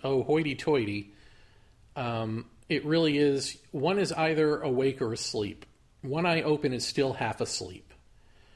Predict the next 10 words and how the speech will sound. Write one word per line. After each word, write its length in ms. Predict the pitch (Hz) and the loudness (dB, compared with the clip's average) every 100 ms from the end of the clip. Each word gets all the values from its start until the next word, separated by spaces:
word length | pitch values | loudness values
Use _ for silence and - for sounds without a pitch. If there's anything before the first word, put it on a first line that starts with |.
| - - - - | -20 -20 -20 -16
Uh, 520 | - 120 113 107 107 90 - - | -8 -4 -4 -2 -4 -6 -14 -12
so 540 | - - 156 135 139 160 | -6 0 2 4 2 0
you're 260 | 160 151 | 0 2
either 360 | 151 147 135 127 | 2 2 2 0
whole 340 | - 170 170 | 2 4 4
or 220 | 156 151 | 4 4
you're 180 | 139 131 | 2 0
not. 360 | 120 95 - - | 0 -4 -8 -12
You're 120 | 120 | -12
partial. 520 | - 143 120 - - | -4 0 0 -2 -10